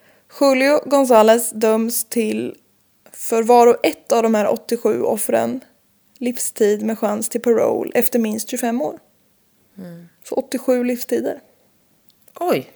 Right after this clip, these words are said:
Speaker 2: nej men gud, jag f-, uppfattade ens inte att du sa det.
Speaker 1: Nej, <laughs> det var en kanske knölig formulering.
Speaker 2: Åttiosju, ja, det är skapligt där.
Speaker 1: Ja.
Speaker 2: Men vadå? Men han kan få m-, m-, möjlighet till parole efter tjugofem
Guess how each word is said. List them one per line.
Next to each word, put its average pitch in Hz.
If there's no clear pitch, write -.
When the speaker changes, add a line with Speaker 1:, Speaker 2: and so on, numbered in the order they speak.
Speaker 2:
nej 220
men 247
gud, 233
jag 180
f-, 208
uppfattade 226
ens 165
inte 156
att 143
du -
sa 190
det. -
Speaker 1:
Nej, 262
<laughs> -
det 277
var 233
en 233
kanske 240
knölig 240
formulering. 226
Speaker 2:
Åttiosju, 233
ja, 233
det 254
är 254
skapligt 220
där. 160
Speaker 1:
Ja. 254
Speaker 2:
Men 214
vadå? 233
Men 202
han 202
kan 240
få 202
m-, 208
m-, 202
möjlighet 185
till 170
parole 202
efter 180
tjugofem 170